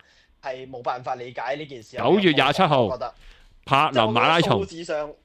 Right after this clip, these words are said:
Speaker 1: 我覺得數字上係解，解釋唔到佢有幾咁瘋狂嘅。但係個心理嘅，嘅，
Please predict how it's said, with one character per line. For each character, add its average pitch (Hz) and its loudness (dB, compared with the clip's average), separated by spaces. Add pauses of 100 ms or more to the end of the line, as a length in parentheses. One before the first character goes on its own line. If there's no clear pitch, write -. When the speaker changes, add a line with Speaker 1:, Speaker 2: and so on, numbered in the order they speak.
(220)
Speaker 1:
我 190 -8
覺 240 -4
得 - -2
數 185 -6
字 160 -12
上 151 -6
係 139 -12
解， 143 -8
解 240 -8
釋 175 -8
唔 131 -16
到 135 -14
佢 156 -6
有 131 -6
幾 127 -12
咁 151 -10
瘋 135 -14
狂 135 -14
嘅。 - -20 (960)
但 185 -2
係 175 -4 (420)
個 247 -4
心 294 -6
理 175 -4
嘅， 170 -4 (380)
嘅， 160 -4